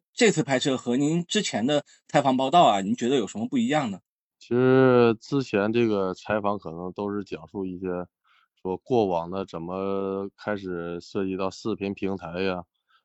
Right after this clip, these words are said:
Speaker 2: 或者是怎么火起来的，或者是拍视频的一些内容，或者有没有团队，好像只，就是这些采访或者这些报道吧。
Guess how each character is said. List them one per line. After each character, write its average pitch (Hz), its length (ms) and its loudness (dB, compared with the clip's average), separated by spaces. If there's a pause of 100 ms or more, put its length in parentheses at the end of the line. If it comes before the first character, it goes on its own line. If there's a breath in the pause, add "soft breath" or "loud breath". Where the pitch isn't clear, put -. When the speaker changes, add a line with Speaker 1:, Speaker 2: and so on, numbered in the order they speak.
(120)
Speaker 2:
或 104 140 0
者 85 60 -6
是 104 120 -2
怎 90 160 -6
么 98 140 0
火 95 300 -6
起 110 160 -4
来 85 200 -4
的， 85 80 -16 (280)
或 101 160 -6
者 82 140 -8
是 90 100 -4
拍 104 200 -2
视 101 200 -4
频 95 180 -4
的 95 140 -2
一 92 100 -4
些 98 160 0
内 107 200 0
容， 85 200 -2
或 90 180 -4
者 90 120 -2
有 87 160 -4
没 90 100 -6
有 90 120 -2
团 - 200 -10
队， 95 220 0
好 87 200 -10
像 104 140 0
只， - 200 -18
就 123 220 2
是 123 220 -4 (340 loud breath)
这 165 160 6
些 113 140 8
采 104 220 4
访 92 180 0
或 101 160 -2
者 92 80 0
这 120 160 2
些 104 140 2
报 110 180 2
道 113 240 2
吧。 78 120 -14